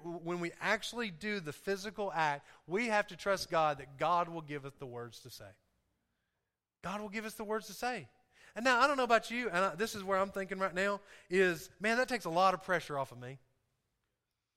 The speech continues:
Those three things right there, that takes a lot of pressure off of me.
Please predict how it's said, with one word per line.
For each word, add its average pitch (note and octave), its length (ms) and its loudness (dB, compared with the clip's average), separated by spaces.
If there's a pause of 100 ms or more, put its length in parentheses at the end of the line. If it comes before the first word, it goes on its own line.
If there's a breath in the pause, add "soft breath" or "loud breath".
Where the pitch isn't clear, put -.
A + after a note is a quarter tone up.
(420)
Those A#3+ 180 4
three B3+ 240 -2
things A#3+ 300 0
right A#3 140 4
there, A3+ 280 2 (140)
that G#3+ 120 2
takes G#3 180 0
a F#3 40 -4
lot F#3+ 180 6
of F#3 60 -2
pressure E3 320 -2
off C#3+ 140 -2
of C#3+ 60 -12
me. A#2 200 -12